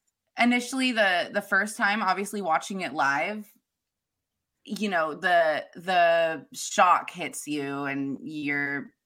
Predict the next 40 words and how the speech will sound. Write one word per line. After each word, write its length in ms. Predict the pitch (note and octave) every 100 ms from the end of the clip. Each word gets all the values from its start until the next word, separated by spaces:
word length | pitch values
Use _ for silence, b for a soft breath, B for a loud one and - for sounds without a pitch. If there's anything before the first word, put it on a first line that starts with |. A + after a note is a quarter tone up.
| _ _ _ _ -
upset 760 | F3 - - A3 G#3+ G3+ G3+ E3+
and, 360 | E3+ E3 D#3
you 80 | D#3+
know, 120 | D#3+
but 140 | D#3+ C#3+
let's 200 | E3 -
see 100 | F3+
how 140 | F3+
the 100 | E3+
rest 200 | E3 E3
of 60 | D3+
the 60 |
game 260 | D#3 D#3 D3+
plays 260 | D3+ D3
out. 240 | D3 C#3+ -
But, 140 | C#3+
you 120 | E3
know, 140 | E3 D#3+
when 100 | D#3+
you 60 | D#3+
watch 240 | D#3+ D#3+
it 100 | E3
the 60 | -
second 320 | - D#3 F3+
time 280 | G3 F#3 F#3
and 140 | E3+
you 100 | D3+
know 320 | C#3+ C#3+ C#3+
what 140 | D3 C#3+
the 80 | C#3
outcome 320 | D3 - D#3+
of 160 | D3
the 60 | D3
game 240 | D3 D3
is 280 | C3 C#3+ D3+
and 80 | D#3+
you 80 | C#3+
see 240 | - D#3+
how 260 | D#3+ E3 D3
big 340 | D3 C#3+ D3